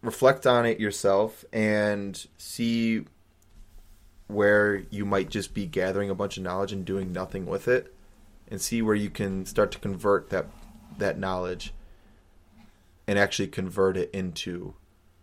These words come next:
the use of that knowledge and that kinetic energy.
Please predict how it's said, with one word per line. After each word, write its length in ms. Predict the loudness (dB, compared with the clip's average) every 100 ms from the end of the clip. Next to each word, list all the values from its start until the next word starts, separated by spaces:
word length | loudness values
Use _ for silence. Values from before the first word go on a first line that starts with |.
| _ _ _ _ _ _ _ -6
the 100 | -2
use 400 | 0 0 -4 -8 -6
of 100 | -2
that 180 | -2 -4
knowledge 540 | -10 -10 -12 -12 -14 -20 _ _ _ _
and 140 | -4
that 140 | -2 -4
kinetic 280 | -8 -8 -10
energy. 360 | -14 -14 -18